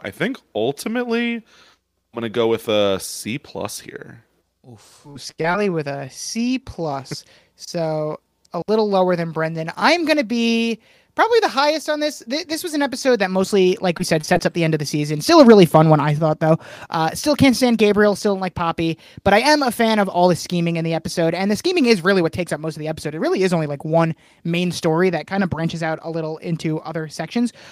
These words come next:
Speaker 3: uh, which is great because that's what we're here to see. Uh, the Dan and Vanessa story is nothing. Chuck and Nate and Blair,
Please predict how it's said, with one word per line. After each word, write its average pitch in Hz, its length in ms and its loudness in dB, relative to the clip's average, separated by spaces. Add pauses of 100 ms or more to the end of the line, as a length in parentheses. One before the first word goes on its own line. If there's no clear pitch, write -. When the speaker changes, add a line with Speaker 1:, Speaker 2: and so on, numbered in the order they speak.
(120)
Speaker 3:
uh, 185 100 0
which 294 140 6
is 302 100 6
great 180 220 2
because 185 160 -2
that's 165 120 0
what 185 60 -2
we're 175 80 -2
here 175 140 0
to 170 40 -2
see. 151 300 -6 (300)
Uh, 165 260 -2
the 202 60 -6
Dan 247 240 2
and 226 100 0
Vanessa 180 280 -2
story 160 260 0
is 147 80 -6
nothing. 151 340 -8
Chuck 190 220 -4
and 185 80 0
Nate 170 280 0 (200)
and 175 180 -4
Blair, 165 480 0